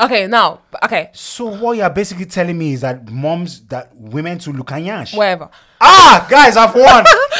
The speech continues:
Speaker 2: Thank God you even brought this
Speaker 1: Wait.
Speaker 2: up.
Speaker 1: So hold on. So basically, I personally,
Speaker 2: Mm-hmm.
Speaker 1: I wouldn't feel comfortable wearing a thong bikini
Speaker 2: That's just
Speaker 1: in the
Speaker 2: you.
Speaker 1: presence of your father.
Speaker 2: Why? Okay, in the presence of my father.
Speaker 1: Because basically,
Speaker 2: Okay,
Speaker 1: guys,
Speaker 2: okay,
Speaker 1: let
Speaker 2: what
Speaker 1: me
Speaker 2: if
Speaker 1: tell
Speaker 2: it's,
Speaker 1: you why.
Speaker 2: okay, let me ask you, what if it's just my marge?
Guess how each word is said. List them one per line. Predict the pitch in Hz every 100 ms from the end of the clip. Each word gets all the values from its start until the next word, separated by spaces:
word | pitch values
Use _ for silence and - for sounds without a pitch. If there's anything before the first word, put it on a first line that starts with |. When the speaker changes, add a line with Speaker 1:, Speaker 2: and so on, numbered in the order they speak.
| - -
Speaker 2:
Thank | 262 277 208
God | 247 226
you | 233
even | 226 220
brought | - 208
this | 196
Speaker 1:
Wait. | 254 285 226
Speaker 2:
up. |
Speaker 1:
So | 285
hold | 254 302 240
on. | 190
So | 254
basically, | 247 320 302 240 190 214 - _ _ -
I | 294 330 196 185 285 _ _ -
personally, | 254 220 190 170 156 156 -
Speaker 2:
Mm-hmm. | 196
Speaker 1:
I |
wouldn't | 220 214 180
feel | 180
comfortable | 202 175 165 160
wearing | 160 160
a | 147
thong | 165 165
bikini | 151
Speaker 2:
That's | 175 -
just | 160 -
Speaker 1:
in | 196
the | 285
Speaker 2:
you. | 247
Speaker 1:
presence | 226 190 180
of | -
your | 175 165
father. | 175 170 156 143
Speaker 2:
Why? | 131 135 98 92
Okay, | - -
in | 135
the | 135
presence | 156 139
of | 131
my | 135
father. | - 131 107 110 190
Speaker 1:
Because | 359 403
basically, | 440 466 392 -
Speaker 2:
Okay, | -
Speaker 1:
guys, | 311 285
Speaker 2:
okay, | 180
Speaker 1:
let |
Speaker 2:
what | 202
Speaker 1:
me |
Speaker 2:
if | -
Speaker 1:
tell | 403
Speaker 2:
it's, |
Speaker 1:
you | 311
why. | 254
Speaker 2:
okay, | 226 202
let | 196
me | 202
ask | 180
you, |
what | 151 165
if | 156
it's |
just | 143
my | 151
marge? | 147 131 98 -